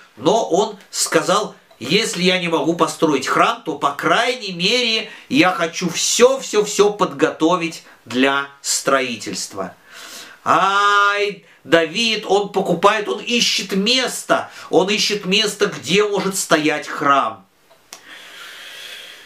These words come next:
У, про это место, про это место есть мидраш, есть история про это место,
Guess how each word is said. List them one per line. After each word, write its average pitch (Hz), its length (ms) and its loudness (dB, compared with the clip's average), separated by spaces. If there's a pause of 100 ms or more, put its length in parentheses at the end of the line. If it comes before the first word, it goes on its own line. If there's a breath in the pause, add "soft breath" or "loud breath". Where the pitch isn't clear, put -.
(340 loud breath)
У, 240 880 4
про 180 280 4
это 240 340 2
место, 208 1040 0
про 165 160 0
это 208 280 0
место 185 400 0
есть 160 500 0
мидраш, 151 560 0
есть 156 320 -4
история 196 640 2
про 147 220 -2
это 139 220 -2
место, 110 500 -4